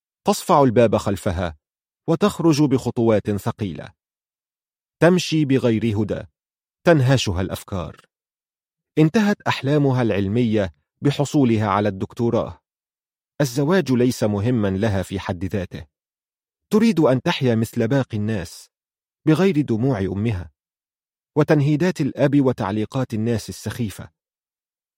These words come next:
حلم الأمومة يراودها. صورتها التي توزع من آن لآخر مثل الجرائد الأسبوعية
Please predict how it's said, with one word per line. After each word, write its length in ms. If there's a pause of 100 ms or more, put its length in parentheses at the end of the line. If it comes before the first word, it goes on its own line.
(180)
حلم 300
الأمومة 600
يراودها. 720 (960)
صورتها 500
التي 300
توزع 520
من 180
آن 300
لآخر 600 (300)
مثل 240
الجرائد 540
الأسبوعية 840